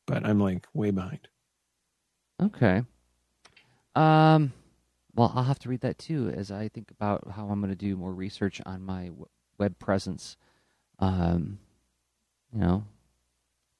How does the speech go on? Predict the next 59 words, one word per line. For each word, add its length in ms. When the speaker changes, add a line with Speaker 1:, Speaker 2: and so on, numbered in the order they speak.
Speaker 2:
try, 120
try 220
to 260
get 220
more, 460
um, 360
incorporate 400
more 160
of 60
what 100
we 80
talked 220
about 160
today 260
into 180
the 100
way 160
I 40
run 200
my 340
teaching 340
business 480
and 140
my 120
freelance 440
illustration 500
business 320
for 180
sure. 480
Uh, 320
so 160
thanks, 220
Rob. 160
This 140
is 60
all 100
really 180
good 180
food 160
for 140
thought. 220
Was 100
there 100
anything 240
else 180
that 60
we 100
wanted 200
to 60
cover? 280
Anything 340
that 100
we 100
might 340
have 140
left 240
on 80
the 80
table? 360